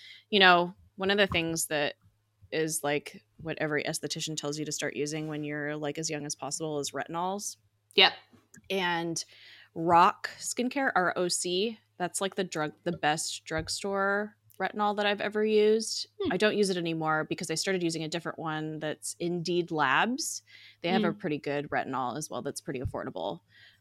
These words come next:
Speaker 1: Um, I bought an expensive retinol, and I actually might go back to the Indeed one 'cause I feel like it, I see a better, a bigger
Speaker 2: Mm-hmm.
Speaker 1: difference with that one than I do with the expensive one. I'm like,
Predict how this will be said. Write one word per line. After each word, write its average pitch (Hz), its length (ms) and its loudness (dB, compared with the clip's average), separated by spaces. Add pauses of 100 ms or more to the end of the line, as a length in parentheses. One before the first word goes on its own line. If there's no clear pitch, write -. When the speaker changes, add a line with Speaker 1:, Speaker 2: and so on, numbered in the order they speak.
(140)
Speaker 1:
Um, 139 480 -6 (920)
I 165 100 0
bought 156 220 2
an 139 100 -4
expensive 131 500 -6
retinol, 160 420 0
and 147 80 0
I 127 40 0
actually 147 360 -4
might 127 180 -8
go - 100 -4
back 110 260 -6
to - 60 -10
the - 140 -4
Indeed 131 320 -4
one 139 180 -8
'cause - 120 -10
I 135 60 -8
feel 139 140 -10
like 139 140 -10
it, - 120 -10
I 160 120 -2
see 156 240 -2 (140)
a 160 80 -6
better, 131 360 -4 (320)
a - 80 -8
bigger 165 220 2
Speaker 2:
Mm-hmm. 202 100 2
Speaker 1:
difference 190 480 -4
with 170 140 -6
that 143 160 -2
one 147 120 -6
than 139 100 -8
I 135 100 -6
do 135 140 -8
with - 140 -10
the - 60 -8
expensive - 460 -12
one. 160 160 -12
I'm 156 60 -12
like, 160 140 -14